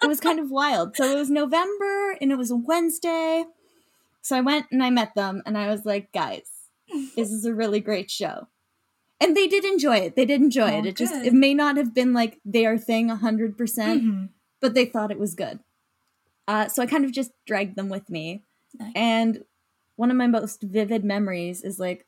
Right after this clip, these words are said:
Speaker 1: my friend spilled her wine on me at the
Speaker 2: <laughs>
Speaker 1: opening. Uh, it's 'cause I was sitting in the middle 'cause I was like, "I've already seen the show, so I can answer, like, questions or whatever." That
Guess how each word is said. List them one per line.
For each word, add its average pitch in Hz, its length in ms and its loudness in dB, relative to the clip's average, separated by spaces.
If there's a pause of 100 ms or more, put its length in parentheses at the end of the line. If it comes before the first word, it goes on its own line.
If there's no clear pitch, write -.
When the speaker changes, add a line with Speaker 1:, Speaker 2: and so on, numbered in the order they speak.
Speaker 1:
my 208 160 -2
friend 214 240 0
spilled 202 340 -6
her 190 160 -6
wine 175 380 -2
on 160 180 -8
me 165 240 -8
at 214 140 -6
the 240 160 -4
Speaker 2:
<laughs> - 20 -2
Speaker 1:
opening. 247 500 -2 (1120)
Uh, 233 160 4 (160)
it's - 120 -12
'cause 247 140 -2
I 262 80 2
was 269 120 -2
sitting 262 200 0
in 247 80 4
the 233 80 4
middle 190 280 0
'cause - 160 -12
I 202 60 -4
was 202 80 -6
like, 208 180 -8
"I've 214 120 0
already 214 240 2
seen 214 220 -4
the 196 60 -4
show, 190 280 -6
so - 160 -10
I 190 60 -6
can 196 160 -8
answer, 185 540 -10
like, 160 320 -8
questions 160 580 -10 (140)
or 180 80 -6
whatever." 165 420 -8 (480)
That 220 240 -2